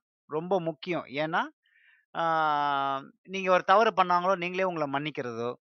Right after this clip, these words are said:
இல்லைன்னா நீங்க ஒரு விஷயம் பண்ணிட்டு ஒரு சக்சஸ் ஆனாங்களோ உங்களே நீங்க பாராட்டிக்கிறது, ஆம், ஆ, தனியா உங்களுக்கான ட-, நேரத்தை செலவிடுறது,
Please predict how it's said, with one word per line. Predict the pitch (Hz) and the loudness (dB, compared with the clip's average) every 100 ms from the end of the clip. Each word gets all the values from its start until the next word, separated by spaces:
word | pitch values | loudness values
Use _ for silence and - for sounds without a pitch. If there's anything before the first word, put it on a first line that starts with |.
| _ _ _ | _ _ _
இல்லைன்னா | 147 165 170 180 | -6 -4 0 0
நீங்க | 165 151 | 0 -2
ஒரு | 147 143 | -2 -2
விஷயம் | 143 - 190 151 | -6 -6 -6 -4
பண்ணிட்டு | 156 156 139 160 | -6 -6 -4 -2
ஒரு | 156 | -2
சக்சஸ் | 131 151 185 165 | -4 -12 -12 -6
ஆனாங்களோ | 151 147 | -6 -4
உங்களே | 156 151 160 | -6 -4 -4
நீங்க | 156 143 127 | -2 -4 2
பாராட்டிக்கிறது, | 143 160 165 131 117 110 110 120 - _ _ _ _ 127 | 6 6 6 2 -12 -12 -10 -10 -12 _ _ _ _ -8
ஆம், | 120 123 120 117 117 113 110 110 _ _ _ _ | -4 -2 -2 -2 -4 -6 -12 -18 _ _ _ _
ஆ, | 123 120 120 | -2 0 0
தனியா | 120 165 190 196 180 | 2 0 6 6 6
உங்களுக்கான | 160 151 151 139 147 | 4 0 -2 -2 -2
ட-, | 143 | -4
நேரத்தை | 139 156 170 147 127 | 4 6 6 2 -2
செலவிடுறது, | 147 156 156 120 123 107 | 2 4 4 2 -6 -8